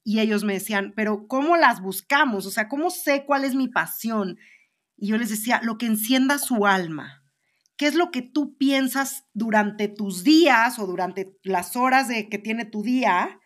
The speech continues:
que enciende tu imaginación? Porque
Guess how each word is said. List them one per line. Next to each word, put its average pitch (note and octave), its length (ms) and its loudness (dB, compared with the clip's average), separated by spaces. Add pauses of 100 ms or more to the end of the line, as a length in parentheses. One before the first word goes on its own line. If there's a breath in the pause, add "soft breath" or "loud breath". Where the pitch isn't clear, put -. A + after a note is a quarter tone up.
(460 soft breath)
que A#3 140 2
enciende C4 1120 0
tu A#3+ 100 -4
imaginación? F3+ 1120 -4 (800 soft breath)
Porque A3 560 -2